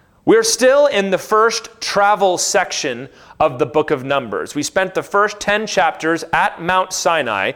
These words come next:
Chapters eleven and twelve, we're traveling. We're traveling to the promised land. And then in chapter thirteen, we're gonna have another camp section. We're using a geographical outline of the book of Numbers.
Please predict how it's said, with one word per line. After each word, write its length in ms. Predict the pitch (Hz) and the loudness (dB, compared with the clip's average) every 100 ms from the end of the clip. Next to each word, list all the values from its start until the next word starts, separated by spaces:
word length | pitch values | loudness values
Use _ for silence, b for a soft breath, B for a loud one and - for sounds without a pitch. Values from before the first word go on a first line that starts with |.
| B B - | B B -2
Chapters 400 | 190 202 214 190 | 0 0 0 2
eleven 340 | 180 190 214 | 4 4 4
and 140 | 233 | 0
twelve, 720 | 233 - 226 175 190 190 - - | 0 0 4 4 2 0 -16 2
we're 220 | 156 190 | 4 4
traveling. 720 | - - 233 240 185 123 98 | 2 -2 2 2 2 0 0
We're 140 | 113 135 | 0 0
traveling 500 | - 180 185 180 170 | 2 2 2 -2 -4
to 220 | - 208 | -2 0
the 80 | 220 | 0
promised 420 | 196 175 160 151 | 2 0 0 -2
land. 360 | 143 139 156 | -2 0 -2
And 60 | 151 | -2
then 120 | 165 | -2
in 80 | 160 | 0
chapter 280 | 165 165 156 | 0 0 -2
thirteen, 480 | 165 190 185 185 170 | 0 0 0 -4 -2
we're 60 | |
gonna 140 | 165 151 | -2 0
have 160 | 160 | 0
another 540 | 156 165 175 175 170 B B B - | 0 2 2 4 2 B B B -10
camp 400 | - 208 160 - b b | -2 0 -2 -6 b b
section. 580 | - - 123 - 90 87 | -4 0 0 -2 -8 0
We're 140 | 123 | 0
using 260 | 131 151 147 | 2 -2 -2
a 100 | 127 | -2
geographical 840 | 117 120 170 139 151 147 143 135 123 | -4 0 0 2 0 0 0 0 2
outline 480 | 135 113 113 107 98 B B | 0 0 -4 -4 -10 B B
of 140 | - 117 | -4 -4
the 80 | |
book 200 | 104 107 | -6 -6
of 100 | 101 | -4
Numbers. 360 | 92 90 60 | -6 -6 -10